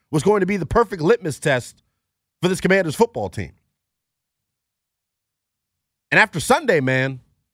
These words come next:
I really feel like, damn, they've got it figured out on the defensive side of the football. But offensively, they're holding themselves back. And it's so frustrating because, like I said,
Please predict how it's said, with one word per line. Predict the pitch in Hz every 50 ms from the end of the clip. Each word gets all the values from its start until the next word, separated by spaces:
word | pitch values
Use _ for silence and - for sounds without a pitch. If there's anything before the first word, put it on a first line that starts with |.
| _ _ _ _ _ _ _ _ _ _ _ _ _ _ -
I | 190
really | 214 247 247 214
feel | - - 220 220
like, | 208 208 202 190 - _ _ _ _ _ _ _
damn, | - 208 269 311 262 - - - _ _ _ _ _ _ _ _ _ _ _ _ _ _ _ _ -
they've | 175 247 311 269
got | - 277 294 294
it | 262 185
figured | - - 294 247 220 202 190
out | 262 311 294 208 - _ _ _ _ _ _ _ _ _ -
on | 208
the | 185
defensive | 147 135 - 262 311 302 - 254 -
side | - 170 143 135
of | 127 117
the | 101
football. | 87 139 127 - 135 143 170 202 - _ _ _ _ _ _ _ _ _ _ _ _ _ _ _ _ _ _ _ _ _ _ _ _ _ _ _ _ _ _ _ - 180
But | 202 202
offensively, | 185 - 226 262 269 - - 220 180 202 208 190 185 165 _ _ _ _ _ _ _ _ _ _ _ _ _ _ _ _ _ _ _ _ _ _ _ _ -
they're | 156 160
holding | 147 214 247 254 247
themselves | 233 202 - 240 247 240 190 120
back. | - 262 277 226 - _ _ _ _ _ _ _ _ _ _ _ _ _ _ _ _ _ -
And | 214 220
it's | 214 -
so | - 302 285
frustrating | 214 - - - 269 285 - - - 147 123 107 101 98 101 101 - _ _ _ _ _ _ _ _ _ _ _ -
because, | 185 190 185
like | 247 262 220
I | 196
said, | 160 - 269 277 247 151 107